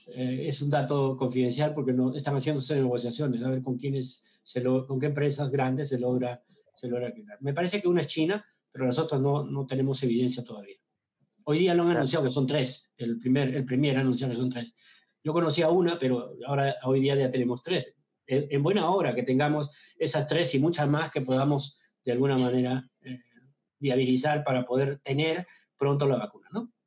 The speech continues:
Speaker 2: Y algo que me preguntan también es, ¿esto va a entrar como fase de prueba? ¿Puede haber algún riesgo para
Speaker 1: Lo
Speaker 2: los
Speaker 1: pasa,
Speaker 2: pacientes?
Speaker 1: lo que pasa es eso, que hoy día las seis vacunas más importantes del lado occidental, aparte de la rusa,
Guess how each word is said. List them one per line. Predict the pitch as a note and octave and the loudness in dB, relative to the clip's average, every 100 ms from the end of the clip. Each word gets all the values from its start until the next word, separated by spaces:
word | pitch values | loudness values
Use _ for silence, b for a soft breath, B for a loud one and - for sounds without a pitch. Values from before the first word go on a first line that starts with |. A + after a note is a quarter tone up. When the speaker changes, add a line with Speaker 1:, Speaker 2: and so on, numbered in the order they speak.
| _ B B B B | _ B B B B
Speaker 2:
Y | - D#3 | -2 0
algo | F3+ A3+ | 2 2
que | F3 | 2
me | D3 | 2
preguntan | C#3+ D#3+ F#3 | 2 2 0
también | D3 C#3+ F3+ | 2 2 2
es, | F3 - | -2 -4
¿esto | E3+ E3 F3+ | -4 -2 0
va | E3 | 2
a | E3 | 2
entrar | D#3+ E3 E3 | 2 0 0
como | E3 D3+ | 0 -2
fase | - D#3 D3+ D#3 | 0 -2 0 0
de | A#2 | 0
prueba? | - E3+ G#3+ B2 G2 G#2 | 0 2 2 2 -2 -6
¿Puede | - D3 D#3 C3+ | 0 2 4 2
haber | C3 C3+ C#3+ | 2 2 0
algún | C#3 A#2+ C3 C3+ - | 2 2 2 2 0
riesgo | C#3+ D3+ E3+ - F3 | 2 2 2 0 0
para | F3 E3 | 2 2
Speaker 1:
Lo | |
Speaker 2:
los | D#3+ | 2
Speaker 1:
pasa, | - | 2
Speaker 2:
pacientes? | E3 F#3+ F3+ - - _ _ _ | 2 0 -2 -4 -16 _ _ _
Speaker 1:
lo | - D3 | -4 -2
que | E3+ | 0
pasa | G#3+ | 0
es | A#3 B3 | 2 2
eso, | A3+ C#3+ B2+ | 0 0 0
que | D3 | 2
hoy | E3 G3+ | 2 4
día | G#3 G#3 G#3 - _ | 4 2 0 -8 _
las | - C3+ - | -4 -4 0
seis | G3+ A#3 | 0 2
vacunas | F3 D3 F#3+ F#3+ F3+ - B B B - | 2 2 2 2 0 -4 B B B -4
más | E3+ F3+ | 0 2
importantes | F#3+ C#3+ C3+ D#3 E3 E3 | 2 0 0 0 0 2
del | C3+ | 2
lado | C#3 D#3 | 4 2
occidental, | D3+ D#3 C#3 C3 D#3 B3 - _ _ | 2 2 2 2 0 -2 -6 _ _
aparte | C3+ B2+ C3 B2+ | -6 -2 -2 0
de | D#3 | 0
la | G3+ | 2
rusa, | A3 F3+ G3+ - | 2 2 0 -4